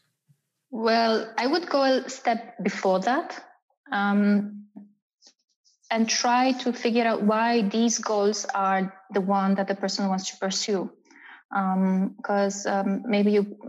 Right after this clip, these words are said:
you are already aware that there are two sets of goals. There are those goals which are kind of a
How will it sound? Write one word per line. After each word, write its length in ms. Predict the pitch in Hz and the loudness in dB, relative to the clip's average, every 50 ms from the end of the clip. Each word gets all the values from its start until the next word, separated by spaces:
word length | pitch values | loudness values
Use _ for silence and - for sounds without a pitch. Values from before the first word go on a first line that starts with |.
| - | -8
you 140 | - 202 202 | -4 0 0
are 160 | 202 196 196 | 2 2 2
already 320 | 196 196 196 202 196 202 190 | 2 2 2 2 2 2 0
aware 320 | 180 180 226 277 302 277 | 0 0 0 0 2 2
that 120 | 220 202 | 2 0
there 120 | 196 202 208 | 0 0 0
are 60 | 208 | -2
two 140 | 202 - 277 | -2 -2 -4
sets 220 | 277 - 214 208 - _ - | -2 -2 -4 -6 -8 _ -8
of 240 | - 196 180 - - _ _ - | -6 -6 -6 -8 -10 _ _ -6
goals. 420 | 185 180 180 180 - - - - - - - - - - _ _ _ - | -4 -4 -4 -4 -6 -8 -10 -10 -12 -16 -18 -20 -20 -20 _ _ _ -4
There 140 | 214 214 | -2 0
are 80 | 226 220 | 2 2
those 240 | 202 254 269 262 - | 2 2 2 0 0
goals 340 | - 226 214 220 233 240 233 | 0 0 0 2 0 0 -2
which 140 | 233 208 | -2 -2
are 80 | 226 202 | -2 -2
kind 160 | - 214 202 | 0 0 0
of 120 | 208 196 208 | 0 0 0
a 200 | 196 190 - | -2 -2 -4